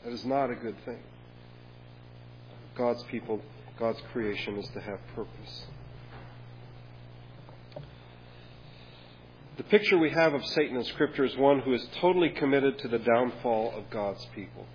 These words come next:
And if we doubt that, then this story continues and it gives us more insight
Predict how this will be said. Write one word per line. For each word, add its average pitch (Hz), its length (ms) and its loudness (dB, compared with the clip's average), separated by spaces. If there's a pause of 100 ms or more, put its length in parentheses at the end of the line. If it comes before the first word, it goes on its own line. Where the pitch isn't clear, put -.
And 107 120 -8
if 113 120 -10
we 113 100 -2
doubt 139 280 4
that, 104 260 2 (840)
then 120 180 2
this 127 180 -2
story 123 280 4
continues 131 640 0
and 113 120 2
it 110 120 -4
gives 117 240 -6
us 107 160 -10
more 110 240 -4
insight 104 520 -8